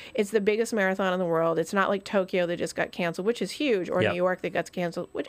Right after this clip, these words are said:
Speaker 1: also huge, but it's this, it's not at the same level. So they may say, you know, certain, certain, um, areas of the world aren't able to come in because they have too much of the, of the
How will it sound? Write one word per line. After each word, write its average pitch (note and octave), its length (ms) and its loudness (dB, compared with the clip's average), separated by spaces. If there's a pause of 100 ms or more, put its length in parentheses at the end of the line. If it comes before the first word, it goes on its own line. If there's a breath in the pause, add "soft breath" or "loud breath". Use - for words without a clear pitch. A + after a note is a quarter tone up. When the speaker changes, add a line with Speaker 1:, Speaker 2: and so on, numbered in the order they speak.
Speaker 1:
also D#4+ 300 2
huge, E3+ 300 -2
but G#3 100 0
it's F#3+ 160 -8
this, - 320 -10
it's A3 220 -2
not G#3+ 240 2
at G3 60 -12
the F3+ 100 -10
same - 260 -4
level. - 380 -2 (340 loud breath)
So - 160 -2
they A3 140 2
may G3 320 2
say, F3+ 380 0 (300)
you G3 120 2
know, F3 80 2
certain, F#3 480 0
certain, F3 560 0
um, E3 360 -4
areas F#3+ 220 2
of F#3 80 -2
the E3+ 60 -4
world F3 320 2
aren't E3+ 240 2
able F3 200 0
to F3+ 140 -10
come F3 260 -4
in E3+ 300 -2 (380 loud breath)
because F#3 280 -2
they E3 100 2
have F3+ 200 -4
too - 160 -2
much D#3+ 240 -4
of D#3+ 140 -8
the, D#3 420 -2
of D#3+ 160 -2
the D#3 520 -6